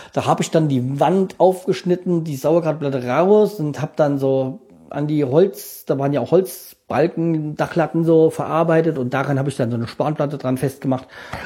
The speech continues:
So, damit sie da auch die, die Schränke festkriegen und das hat auch so funktioniert. Ja.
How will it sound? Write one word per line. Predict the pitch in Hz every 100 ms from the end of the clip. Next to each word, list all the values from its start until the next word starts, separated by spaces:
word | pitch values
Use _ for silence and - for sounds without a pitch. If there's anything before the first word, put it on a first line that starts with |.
| - - - - -
So, | - 233
damit | 196 180
sie | 170
da | 160 147
auch | 143
die, | - 151 139 131 123 - - _ _ _ _ _ _ -
die | 135
Schränke | 143 170
festkriegen | 165 135 - 135 127
und | 110
das |
hat | 127 123
auch | 107
so | 131 107
funktioniert. | - 123 - 131 110 - _ - - - - - - - _ _ - -
Ja. | -